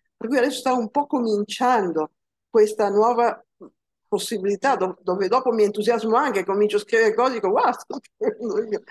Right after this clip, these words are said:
Cioè, concetti che sento, che studio, ma, ma non sono più ripetizioni solamente di, di quello che sento. Quindi l'altra volta,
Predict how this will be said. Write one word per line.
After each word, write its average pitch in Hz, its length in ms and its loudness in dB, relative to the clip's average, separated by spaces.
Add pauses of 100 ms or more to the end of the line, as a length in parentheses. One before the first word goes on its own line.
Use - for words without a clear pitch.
(240)
Cioè, - 160 -4
concetti 233 400 0
che 226 120 2
sento, 277 500 0
che 185 120 -6
studio, 233 480 0
ma, 180 240 -2 (200)
ma 196 300 -4 (100)
non 196 260 -2
sono 220 300 -4
più 262 200 -4
ripetizioni 196 800 -2
solamente 185 640 -2
di, 165 140 -12 (420)
di 165 100 -8
quello 175 160 -2
che 170 120 -6
sento. 151 440 -10 (220)
Quindi 254 180 -2
l'altra 226 280 0
volta, 180 480 0